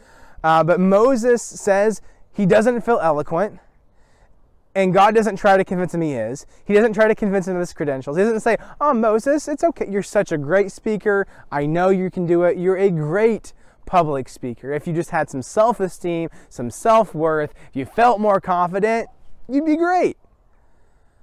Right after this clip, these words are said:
But that's not how God answers. God isn't upset that Moses doesn't feel qualified or is trying to get out of the job. He's upset that Moses is not trusting in him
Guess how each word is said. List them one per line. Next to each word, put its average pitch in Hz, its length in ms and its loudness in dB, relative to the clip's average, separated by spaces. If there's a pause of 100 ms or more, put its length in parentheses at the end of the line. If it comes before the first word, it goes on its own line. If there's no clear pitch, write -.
(720)
But 190 120 2
that's 247 260 2
not 240 220 -2
how 214 140 2
God 190 280 2
answers. 175 580 -10 (840)
God 208 520 2 (260)
isn't 220 360 0
upset 156 480 -2
that 180 120 -4
Moses 151 680 -4 (580)
doesn't 147 320 0
feel 139 180 -6
qualified 123 600 -4
or 127 100 -4
is 117 100 -10
trying 131 360 -8
to 131 60 -10
get 123 180 -8
out 113 180 -4
of 107 80 -12
the 104 60 -14
job. 98 400 -16 (340)
He's 196 220 0
upset 175 680 -2
that 151 180 -2
Moses 180 640 -2
is 139 160 -6
not 147 320 -4
trusting 147 720 -8
in 147 240 -6
him 123 540 -8